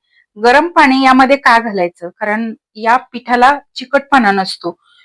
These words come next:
किंवा हे ग्लुटन फ्री असं हे, अ, नाचणीचं पीठ आहे. तर यामध्ये आपण थोडंसं गव्हाचं पीठ घातलंय, पण तरी सुद्धा जर तुम्ही यामध्ये गरम पाण्याचा वापर केला तर या पिठाला आणखीन चिकटपणा जास्त येतो आणि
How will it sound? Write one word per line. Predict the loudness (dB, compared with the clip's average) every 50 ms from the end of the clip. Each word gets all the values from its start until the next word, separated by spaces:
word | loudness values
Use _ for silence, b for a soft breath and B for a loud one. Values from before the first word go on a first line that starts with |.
| b b _ _ -10
किंवा | -4 0 2 2 2
हे | 2 0 -2 -4
ग्लुटन | -4 -6 -4 0 2 2 2 2 2 0 0
फ्री | 0 -2 _ -6 -4 -2
असं | -2 -4 -2 -2 -2
हे, | 0 2 4 2 2 2 -2 _ _ _ -6
अ, | -4 -4 -4 -2
नाचणीचं | 0 0 -2 -2 -2 -6 -6 -6 -6 -8 -10 -16 -12
पीठ | -12 -4 -2 -2
आहे. | -2 -2 -4 -12 -12 B B B B B
तर | B B B B _ -2
यामध्ये | 0 2 2 4 4 4 4 4 2
आपण | 2 4 2 2 2 0 -4
थोडंसं | -6 _ _ -4 0 0 2 0 0 0 0 -2 0
गव्हाचं | 2 2 2 2 0 -2 -10
पीठ | -8 -8 -4 -2
घातलंय, | -2 -2 -2 -2 -4 -4 -4 -6 B B B B B B B -6
पण | -6 -6 0 2
तरी | 2 2 2
सुद्धा | -2 -4 -2 0 2 2 2
जर | 4 2 2 2
तुम्ही | 2 -4 -6 -4 -4 2 2
यामध्ये | 2 4 4 2 0 -2 -4
गरम | 0 2 2 4 4 4 2 2
पाण्याचा | 0 0 0 0 0 2 0
वापर | 0 0 0 _ -20
केला | -20 _ -14 -8 -6 -6 -6 B B B B B B B B B
तर | -6 -4 -4 -4 -6 -6
या | 0 0 0 0
पिठाला | 0 -4 -6 -4 -2 0 0 -2 -2 -2
आणखीन | -4 -4 -4 _ _ -8 -8 -8
चिकटपणा | -6 -8 -8 -6 0 0 0 0 0 -4 -2 0 0 0 -2 -2 -4 -2
जास्त | -2 -2 -2 -4 -4 0
येतो | 0 0 0 -2 -2 -2 -4 -4 -4 -4 B B B B B B -10
आणि | -8 -8 -8